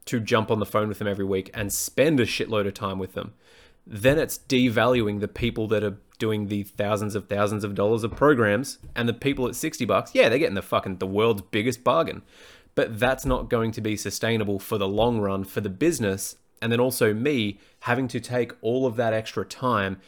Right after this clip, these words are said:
to be able to service people that, to be completely honest with you, particularly for, you know, business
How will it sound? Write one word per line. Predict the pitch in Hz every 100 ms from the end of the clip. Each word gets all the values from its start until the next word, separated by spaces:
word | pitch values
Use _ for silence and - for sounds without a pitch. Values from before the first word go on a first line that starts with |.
| - -
to | 117
be | 113
able | 110 117
to | 113
service | - 120 120 110 -
people | 104 95 98 - _ _
that, | 107 107 101 - - _ - - - - -
to | 113
be | 110
completely | 110 104 123 85 107
honest | 127 120
with | 104 98
you, | 101
particularly | 98 - 113 107 95
for, | 98 92 - _
you | 113
know, | 90 -
business | 113 101 98 -